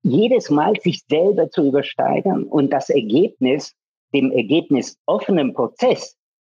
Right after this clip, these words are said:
zu stellen und dann mit einem überraschenden, hervorragenden Ergebnis zu beenden.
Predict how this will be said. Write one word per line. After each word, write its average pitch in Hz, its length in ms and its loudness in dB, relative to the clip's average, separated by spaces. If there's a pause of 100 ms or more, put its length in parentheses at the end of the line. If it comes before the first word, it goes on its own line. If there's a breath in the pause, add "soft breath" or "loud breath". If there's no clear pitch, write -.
(140)
zu 120 100 0
stellen 185 600 0 (120)
und 160 340 0 (360)
dann 202 420 0 (280)
mit 147 240 0 (120)
einem 143 460 2 (100)
überraschenden, 180 1120 2
hervorragenden 147 800 0
Ergebnis 135 640 0
zu 123 140 -2
beenden. 123 520 2